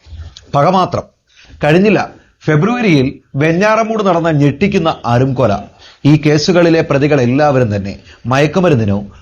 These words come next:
മറ്റു ലഹരിക്കോ അടിമകളായിരുന്നു. ഇവിടെയും തീരുന്നില്ല. ഫെബ്രുവരിയിൽ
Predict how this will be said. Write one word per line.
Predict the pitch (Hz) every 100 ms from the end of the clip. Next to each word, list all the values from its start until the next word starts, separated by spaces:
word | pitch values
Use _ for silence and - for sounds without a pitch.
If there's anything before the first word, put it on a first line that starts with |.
| -
മറ്റു | 135 143 147 180
ലഹരിക്കോ | 151 147 170 135 117 -
അടിമകളായിരുന്നു. | 107 120 127 123 104 98 92 - - - - 165
ഇവിടെയും | 185 254 220
തീരുന്നില്ല. | 196 175 135 101 - _ _ _
ഫെബ്രുവരിയിൽ | 156 160 233 247 208 143 139